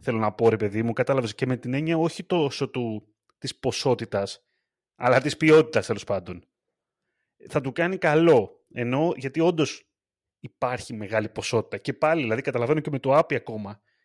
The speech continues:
έτσι όπως το λέμε, ακόμα και με το free, υπάρχει μεγάλη ποσότητα περιεχομένου, που δεν είναι καλό περιεχόμενο. Αυτό.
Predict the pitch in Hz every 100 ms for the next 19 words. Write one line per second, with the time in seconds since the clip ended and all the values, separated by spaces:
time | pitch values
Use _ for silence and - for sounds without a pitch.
0 | _ - 127 113 120 120 107 104 104 127
1 | - - 139 131 139 127 117 156 170 180
2 | _ _ _ _ _ _ _ _ _ _
3 | _ - 143 156 156 165 143 160 165 131
4 | - 156 156 143 143 131 120 101 - -
5 | 131 127 123 120 117 160 190 185 139 165
6 | 165 110 101 104 90 87 90 _ - 113
7 | 143 101 -